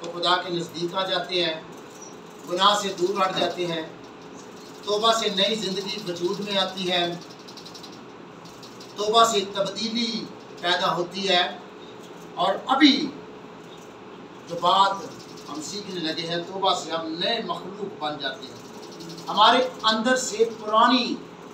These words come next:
इंसानियत ख़त्म हो जाती है और नए सिरे से पैदा होकर मसीह में ज़िंदगी गुजारते हैं।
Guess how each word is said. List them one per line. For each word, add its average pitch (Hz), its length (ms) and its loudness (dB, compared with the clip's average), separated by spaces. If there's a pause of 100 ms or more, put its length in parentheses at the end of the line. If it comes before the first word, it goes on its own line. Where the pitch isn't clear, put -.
(180)
इंसानियत 262 920 4
ख़त्म - 180 2
हो 208 160 2
जाती 165 360 -2
है 175 420 6 (300)
और 190 160 4
नए 254 300 2
सिरे 220 280 2
से 202 80 -2
पैदा 190 340 6
होकर 175 340 2
मसीह 196 340 -8
में 156 200 -4
ज़िंदगी 147 460 -2 (720)
गुजारते 143 520 -4
हैं। - 80 -14